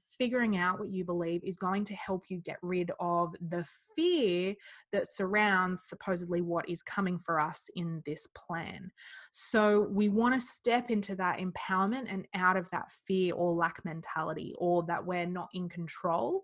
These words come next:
We are absolutely in control. We're sovereign beings, and our consent is everything, and we are going to be challenged, and we are going to have to make decisions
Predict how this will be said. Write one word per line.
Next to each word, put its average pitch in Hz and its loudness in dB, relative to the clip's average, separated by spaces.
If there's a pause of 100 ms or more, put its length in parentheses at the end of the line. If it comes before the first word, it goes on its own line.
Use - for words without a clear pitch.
(520)
We 208 4
are 180 4
absolutely 175 2
in 175 -2
control. 170 -4
We're 170 -2
sovereign 175 0
beings, 175 -2
and 190 -4
our 185 4
consent 180 -6
is 165 -6 (540)
everything, 180 -2
and 190 2
we 202 4
are 202 0
going 190 2
to 185 -6
be 170 -4
challenged, 196 -2 (100)
and 185 -2
we 180 0
are 180 0
going 180 -2
to 175 -6
have 165 0
to 185 -6
make 175 -6
decisions 190 -2